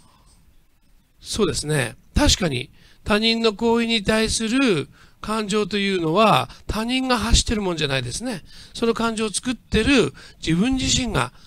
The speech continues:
それをどう捉えるかで全てが決まってくると。その通りですよね。要するにブッダは言ったんですね。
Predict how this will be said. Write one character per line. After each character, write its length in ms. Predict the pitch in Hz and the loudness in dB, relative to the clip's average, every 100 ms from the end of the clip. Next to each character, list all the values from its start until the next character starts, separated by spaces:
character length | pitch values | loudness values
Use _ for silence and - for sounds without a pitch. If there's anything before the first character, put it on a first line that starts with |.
| - | -10
そ 180 | - 202 | 0 2
れ 60 | |
を 100 | 180 | 2
ど 220 | 143 254 | 2 0
う 20 | 311 | 0
捉 320 | 208 175 175 | 0 0 2
え 80 | 170 | 0
る 100 | 165 | 0
か 140 | 165 | 0
で 200 | 147 135 - - - | 2 0 -4 -14 0
全 240 | - 220 | 4 6
て 100 | 175 | 6
が 100 | 127 | 2
決 160 | - 139 | -2 -2
ま 140 | 143 | -2
っ 60 | 143 | 0
て 120 | - | 0
く 120 | 135 | 0
る 100 | 123 | -8
と。 120 | - - - - _ - - - | -10 -16 -20 -20 _ -20 -20 -8
そ 160 | - | -4
の 80 | 151 | 0
通 120 | 127 | 2
り 60 | 117 | 0
で 80 | 110 | -2
す 100 | 127 | -6
よ 80 | |
ね。 240 | 135 160 123 - - - | -6 -8 -10 -16 -20 -2
要 160 | 254 269 | 0 2
す 80 | |
る 80 | 302 | 0
に 60 | 233 | 0
ブ 80 | 190 | 2
ッ 60 | |
ダ 100 | 170 | 2
は 20 | |
言 80 | 156 | 0
っ 20 | |
た 80 | 135 | -2
ん 40 | 120 | -6
で 60 | |
す 80 | 113 | -4
ね。 140 | 139 | -4